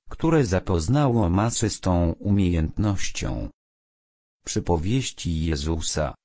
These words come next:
Jezus wiele razy zwracał się do swoich słuchaczy za pośrednictwem przypowieści. Ten obrazowy sposób porozumiewania się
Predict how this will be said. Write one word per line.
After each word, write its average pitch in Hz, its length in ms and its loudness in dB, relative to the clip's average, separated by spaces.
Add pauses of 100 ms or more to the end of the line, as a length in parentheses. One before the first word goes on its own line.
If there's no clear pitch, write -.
(640)
Jezus 95 520 2
wiele 101 460 2
razy 90 380 0
zwracał 73 600 -2
się 78 280 -2
do 82 180 0
swoich 82 580 -2
słuchaczy 127 720 2
za 87 240 2
pośrednictwem 92 1300 0
przypowieści. - 1040 -2 (440)
Ten 85 360 2
obrazowy 95 720 0
sposób - 760 -2
porozumiewania 78 1000 2
się 71 360 -2